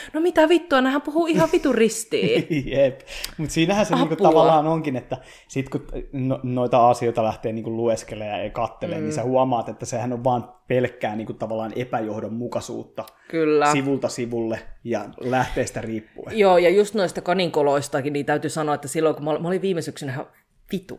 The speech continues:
Speaker 1: stressaantunut. Mä olin oikeesti, <laughs> siis mä en oo ikinä päässyt niinku niin syvälle mun mielen syövereihin. Mä olin oikeesti,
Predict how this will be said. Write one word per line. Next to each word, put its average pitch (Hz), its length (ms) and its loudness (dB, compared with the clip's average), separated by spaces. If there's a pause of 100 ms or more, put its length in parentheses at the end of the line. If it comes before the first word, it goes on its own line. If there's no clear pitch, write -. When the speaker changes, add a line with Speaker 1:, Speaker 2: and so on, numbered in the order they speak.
Speaker 1:
stressaantunut. - 920 -6
Mä 214 60 4
olin 240 120 10
oikeesti, 269 600 6
<laughs> - 0 -
siis - 280 2
mä 311 60 6
en 320 60 8
oo 311 80 2 (240)
ikinä 262 360 4
päässyt 185 360 2
niinku 180 180 -2
niin 208 360 2
syvälle 165 420 2
mun 139 160 -6
mielen 147 300 -2
syövereihin. 139 600 0
Mä 185 80 -4
olin 196 180 -2
oikeesti, 180 480 -2